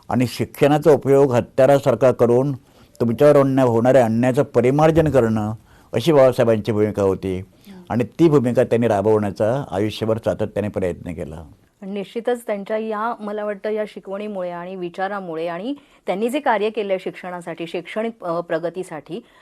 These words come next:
Speaker 2: तर त्यामुळेच मला वाटतं शिक्षण घेऊन मोठ्या प्रमाणात जी काही आपली मानवी मूल्ये आहेत,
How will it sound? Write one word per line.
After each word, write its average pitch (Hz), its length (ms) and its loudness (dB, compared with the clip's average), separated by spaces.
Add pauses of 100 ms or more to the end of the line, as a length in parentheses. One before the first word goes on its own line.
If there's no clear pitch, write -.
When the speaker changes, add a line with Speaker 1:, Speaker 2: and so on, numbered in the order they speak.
(160)
Speaker 2:
तर 208 140 -4
त्यामुळेच 208 400 -2
मला 233 200 -2
वाटतं 233 360 -4
शिक्षण 285 460 -2
घेऊन 247 300 -2
मोठ्या 214 300 -4
प्रमाणात 208 460 -6 (260)
जी 214 100 -8
काही 269 280 -4
आपली 240 300 -4
मानवी 196 380 -8
मूल्ये 202 380 -10
आहेत, 180 280 -8